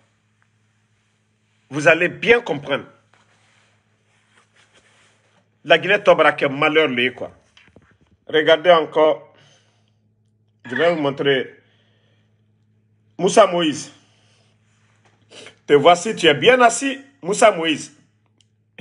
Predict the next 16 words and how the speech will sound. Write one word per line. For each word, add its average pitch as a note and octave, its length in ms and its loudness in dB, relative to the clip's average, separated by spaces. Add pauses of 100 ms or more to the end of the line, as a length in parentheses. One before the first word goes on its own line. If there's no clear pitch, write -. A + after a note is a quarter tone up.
<laughs> - 680 -6
De, F3 220 -4 (320)
c'est-à-dire, A3+ 520 2
c'est - 400 -2
tellement A#3+ 320 2
pagaille G3 340 2
maintenant. E3 480 -2 (120)
Eux-mêmes, A#3 340 4 (100)
ils F#3+ 80 -6
sont A3+ 180 0
dans E3+ 260 4
le D3 60 -18
véhicule F#3 380 -4
des D#3+ 100 4
militaires. D3 680 -6
<laughs> F#3 840 -8